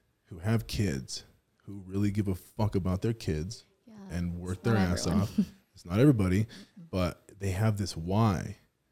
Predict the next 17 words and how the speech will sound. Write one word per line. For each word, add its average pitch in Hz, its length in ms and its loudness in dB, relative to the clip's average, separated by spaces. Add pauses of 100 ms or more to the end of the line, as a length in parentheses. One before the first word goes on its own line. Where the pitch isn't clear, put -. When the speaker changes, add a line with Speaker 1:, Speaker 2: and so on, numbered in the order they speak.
(300)
Speaker 1:
right? 85 300 -2 (200)
Speaker 2:
Yeah. 190 140 -6 (140)
Speaker 1:
And 95 140 0
they 92 60 2
have 92 220 0
this 87 300 -2 (120)
willpower 87 680 0
and 71 120 -4
they 82 60 -4
have 85 240 -2
this, 85 320 -6
uh, 73 380 -4 (160)
drive 98 480 2
and 78 100 -2
this 82 100 -2
self-motivation, 90 1000 0
right? 90 200 0